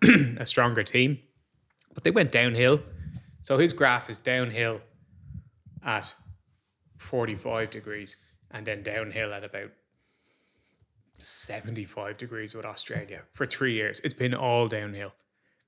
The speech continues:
Sorry, there might, there might have been, there was a tour in summer twenty twenty-two to Australia when England actually won. So it leveled off there. It didn't get any better. It just leveled off. Then it was downhill again.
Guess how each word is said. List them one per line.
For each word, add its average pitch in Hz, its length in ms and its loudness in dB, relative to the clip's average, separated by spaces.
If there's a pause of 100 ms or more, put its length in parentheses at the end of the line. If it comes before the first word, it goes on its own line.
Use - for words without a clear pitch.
Sorry, 110 260 2
there 107 100 0
might, 131 360 0
there 123 100 4
might 123 220 2
have 120 100 2
been, 113 180 0
there 107 100 -2
was 104 160 -8
a 117 60 -8
tour 127 360 0
in - 200 -10
summer 104 460 -10
twenty 104 240 -12
twenty-two 117 540 -10
to - 260 -10 (560)
Australia 107 520 -4
when 107 160 -10
England 107 400 -12 (180)
actually 117 280 -12
won. 120 280 -8 (800)
So 107 240 0
it 107 100 -4
leveled 120 380 4
off 117 260 4
there. 127 320 -2 (180)
It 127 80 -12
didn't 113 200 -6
get 107 160 0
any 104 100 -6
better. 113 420 -2 (140)
It - 60 -16
just 98 160 -14
leveled 110 320 -2
off. 113 240 0
Then 127 100 -2
it 127 40 0
was 110 120 -4
downhill 110 400 -2
again. 107 320 -6